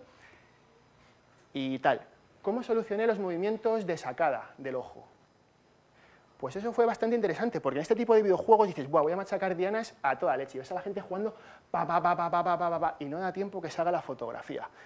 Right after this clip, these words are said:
Pues añadí restricciones, eh, artificiales al videojuego. Tú cuando pinchas en la imagen, la imagen en la diana no se va automáticamente, se está como cien milisegundos, entre cien y doscientos milisegundos. De, de esa forma dices, "He pinchado, no he pinchado", y te quedas mirándola.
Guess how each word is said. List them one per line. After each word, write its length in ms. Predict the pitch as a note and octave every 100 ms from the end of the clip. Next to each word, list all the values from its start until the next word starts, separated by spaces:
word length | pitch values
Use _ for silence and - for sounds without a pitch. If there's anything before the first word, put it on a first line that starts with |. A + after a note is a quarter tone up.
| - _
Pues 180 | C#3+ C3
añadí 300 | D3+ D3 F#3
restricciones, 720 | A3 A3 F#3 - G3 A3+ - -
eh, 120 | D3
artificiales 680 | C#3 C#3 D3 - C3 F3+ G3
al 100 | E3+
videojuego. 560 | C#3+ B2 - G#3 A#2+ - - - -
Tú 80 | F#3
cuando 240 | G#3+ G3+
pinchas 300 | F#3+ G#3+ G#3
en 80 | G#3
la 60 | F3
imagen, 380 | F#3 A#3+ G3 B3+ - - - -
la 60 |
imagen 480 | C#3+ G3 - A#3 A#3 -
en 560 | E3 D#3 D3+ D3 C#3+ C#3
la 100 | C#3
diana 280 | C#3 F#3+ G#3
no 240 | F#3+ G#3
se 220 | A3+ G3+
va 200 | F#3 F#3
automáticamente, 1080 | E3+ - D#3+ D3+ D#3+ E3+ D3+ C#3 D#3+ D3 A#2 - _ _ _ _
se 120 | D3
está 380 | - G3+ A#3+ - -
como 540 | D3 C#3 C#3 C#3 C#3 - -
cien 180 | G3+
milisegundos, 540 | G#3+ G#3 G3+ F#3+ A3 G3
entre 180 | E3 D3
cien 140 | G3+
y 40 |
doscientos 300 | G3 - F3+
milisegundos. 580 | F3 D#3 - C3 E3 B2
De, 120 | C3
de 160 | C3 D3
esa 100 | E3+
forma 180 | A3+ A3
dices, 220 | F3+ - - -
"He 80 | F#3+
pinchado, 360 | A3+ G#3+ A#3
no 80 | A#3
he 60 | A3
pinchado", 220 | G#3+ A3+
y 40 |
te 100 | F#3
quedas 200 | E3+ G3+
mirándola. 420 | F3 C#3+ E3 A2+